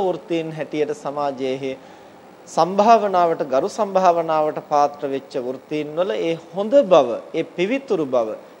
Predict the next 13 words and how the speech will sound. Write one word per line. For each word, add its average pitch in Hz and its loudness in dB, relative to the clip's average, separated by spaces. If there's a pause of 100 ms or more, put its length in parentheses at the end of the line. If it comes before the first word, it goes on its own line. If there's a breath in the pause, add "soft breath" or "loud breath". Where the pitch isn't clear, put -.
රඳා 180 2
පවතින්නේ 143 -4 (340 loud breath)
ඒවා 139 2 (300)
අපි - -8
මොන 147 -4 (160)
පදනමේද 147 0 (140)
කරන්නේ 156 -4
කියලා 131 -6
හරියට 143 -2 (140)
තේරුම් 156 -6
අරගෙන 123 -4 (240)
ක්‍රියාත්මක 123 -4 (100)
වෙන්නට 110 -14